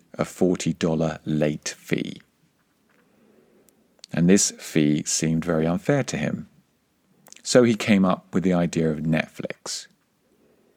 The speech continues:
Now, at that time, Blockbuster was the dominant player in the D V D rental business. It had over three billion dollars of revenue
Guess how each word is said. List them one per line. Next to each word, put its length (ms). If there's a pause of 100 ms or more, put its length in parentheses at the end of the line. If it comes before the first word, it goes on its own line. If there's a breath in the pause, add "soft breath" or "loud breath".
(540 soft breath)
Now, 140
at 100
that 340
time, 640 (360 soft breath)
Blockbuster 840 (460 soft breath)
was 400
the 340 (160)
dominant 480
player 440
in 80
the 80
D 200
V 140
D 180
rental 360
business. 580 (1000 soft breath)
It 80
had 180
over 200
three 480
billion 580
dollars 360
of 140
revenue 500